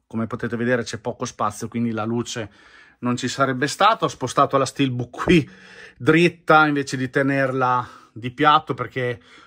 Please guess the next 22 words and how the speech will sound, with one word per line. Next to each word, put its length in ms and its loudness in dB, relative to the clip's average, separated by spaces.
ho 140 -2
detto 420 -2
se 480 -4
si 220 -6
scolla 760 4
e 60 -2
mi 120 0
cade 440 -4
mi 80 -6
ammacca 340 -10
la 120 -8
steelbook, 480 -14
invece 360 -4
così 400 -8
non 140 -12
succede 380 -10
niente. 440 -10
Praticamente 520 4
dopo 200 6
questi 320 0
si 220 0
svitano, 720 0